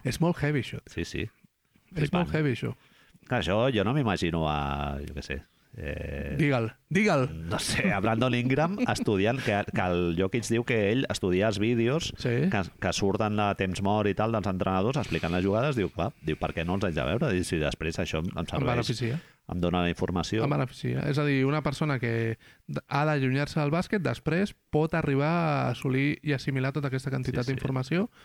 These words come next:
Speaker 1: i aprofitar-la, que és lo important, no? És
Speaker 2: Sí,
Speaker 1: a dir,
Speaker 2: sí.
Speaker 1: no només estudiar, sinó saber què estudies.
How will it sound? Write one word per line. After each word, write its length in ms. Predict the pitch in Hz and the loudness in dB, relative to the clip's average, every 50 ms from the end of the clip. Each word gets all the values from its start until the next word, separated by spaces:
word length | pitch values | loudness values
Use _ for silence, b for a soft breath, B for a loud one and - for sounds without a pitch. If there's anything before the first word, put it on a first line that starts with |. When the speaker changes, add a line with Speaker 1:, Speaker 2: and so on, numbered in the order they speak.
| B B B B - | B B B B -4
Speaker 1:
i 100 | 151 156 | -2 0
aprofitar-la, 600 | 180 - - 127 107 123 - 127 156 175 151 123 | 0 0 0 -2 -2 -2 -2 0 0 2 2 0
que 80 | 123 123 | 0 0
és 20 | |
lo 60 | 143 151 | 0 0
important, 400 | 139 127 120 120 - 139 151 131 | 0 -2 -2 -2 -2 -2 0 0
no? 80 | 120 135 | 0 0
És 60 | 156 | 2
Speaker 2:
Sí, 60 | 165 | 2
Speaker 1:
a 100 | 139 127 | 2 2
dir, 80 | 123 120 | 2 2
Speaker 2:
sí. 60 | 123 | 2
Speaker 1:
no 80 | 127 135 | 0 2
només 380 | 151 170 165 156 147 - - b b b b b b | 2 2 2 0 -2 -4 -10 b b b b b b
estudiar, 460 | 143 135 - - 139 123 123 147 180 - | -6 -6 -2 0 2 2 2 2 2 0
sinó 220 | - 156 139 127 | 0 -2 -2 -2
saber 220 | - 131 123 127 - | 0 0 0 0 0
què 120 | 131 127 127 | -2 -2 -2
estudies. 460 | - - 127 117 117 120 139 135 | -2 -2 -2 -2 -2 -2 -6 -8